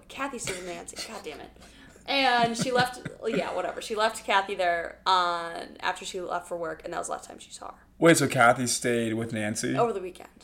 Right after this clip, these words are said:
Speaker 2: Well, aren't the Stylers also there, too?
Speaker 1: No, the Stylers are at the, the hotel.
Speaker 2: Oh, that's like all
Speaker 1: The
Speaker 2: four of these
Speaker 1: Aspinall.
Speaker 2: people are just, you know,
Speaker 1: They're just marching
Speaker 2: kinda
Speaker 1: around.
Speaker 2: like a sitcom.
Speaker 1: Yes. So on Wednesday, <laughs> Carpenter got a call from Trey and Nancy Styler to inform them that they had, like, recently moved all their stuff out and were staying in a motel in Basalt,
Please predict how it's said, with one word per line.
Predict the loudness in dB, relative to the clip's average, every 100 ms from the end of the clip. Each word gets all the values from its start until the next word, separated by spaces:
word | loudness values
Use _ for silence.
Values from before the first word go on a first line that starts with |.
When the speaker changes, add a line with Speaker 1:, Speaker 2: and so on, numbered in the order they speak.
| 4
Speaker 2:
Well, | 8
aren't | 8
the | 6
Stylers | 4 6 6 8
also | 6 6
there, | 2 2
too? | 0 -2 -4 -2
Speaker 1:
No, | 0 2
the | 0
Stylers | -4 -2 -2 0
are |
at | -2 -2
the, | -2
the | -2 -6
hotel. | -8 -6 0 2
Speaker 2:
Oh, | 4
that's | 4
like | 6 2
all | 4
Speaker 1:
The | 4 6
Speaker 2:
four | 8 10
of |
these | 10
Speaker 1:
Aspinall. | 6 4
Speaker 2:
people | 2 4
are | -2
just, | -2 -4 -4
you | -4
know, | -2 -2 -4 -6 -12 -10 -10 -10 -14 -18 -20 -8
Speaker 1:
They're | -6
just | -4
marching | -4 -4 -4
Speaker 2:
kinda | 0 4
Speaker 1:
around. | 4 2
Speaker 2:
like | -4
a | -6 -12 -20 -10
sitcom. | -6 -4 -6 -2 0 0 -2 -8 -14 -20 -20 -18
Speaker 1:
Yes. | -8 -8 -8 -20 _ -20 -20 -14
So | 0 0
on | 2
Wednesday, | 0 2 4 2
<laughs> | 4
Carpenter | 2 2 0 0
got | 0 0
a |
call | 0 0 0
from | -2 -6
Trey | -2 -2 0
and |
Nancy | -2 -4 -6
Styler | -2 0 2 2 -2 -4
to | -6
inform | -6 -2 -2 0
them | -4 -2
that | -2
they | 4 4
had, | 2 0 2 0 -2
like, | -2 -4 -2
recently | -8 -6 -4 -4
moved | -4
all | -2
their | -2
stuff | -4 -6 -2
out | -2 -2
and | -6
were |
staying | -6 -2 -2 -2
in | -4
a | -4
motel | -4 -4 -4
in | -4
Basalt, | -4 -4 -2 -4 -6